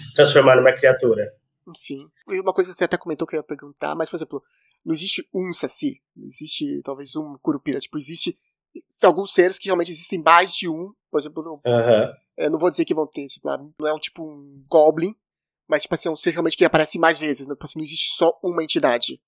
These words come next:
Speaker 1: Aham. E, e algumas entidades, elas têm vários nomes também, mas acabam sendo a mesma coisa no fim. Você tem um monte de, de homem do saco, de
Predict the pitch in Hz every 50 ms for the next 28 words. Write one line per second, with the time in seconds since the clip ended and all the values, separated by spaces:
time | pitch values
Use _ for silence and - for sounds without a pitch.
0 | - - 113 120 117 117 110 113 123 151 - - - - - - - 160 180 180
1 | 151 185 185 185 190 190 202 220 233 233 226 - 170 175 - 196 208 208 - -
2 | 185 160 175 170 190 202 185 196 196 190 185 - - 196 202 185 190 185 185 196
3 | 190 190 185 180 180 185 190 180 180 - 185 180 180 180 185 185 180 180 196 185
4 | - 196 180 180 185 190 190 - 190 185 185 180 185 180 185 190 202 202 208 202
5 | 196 - 190 196 190 190 160 151 143 135 135 135 135 120 104 - - - - -
6 | - - 170 190 202 208 226 226 226 220 220 233 254 269 285 269 254 247 233 190
7 | - 214 214 208 208 202 196 185 175 160 151 151 - - - _ _ _ _ _
8 | _ _ _ _ _ - 165 185 202 196 185 190 202 190 190 196 196 - - 185
9 | 175 170 156 - - - 120 101 - _ - - - 127 135 135 127 120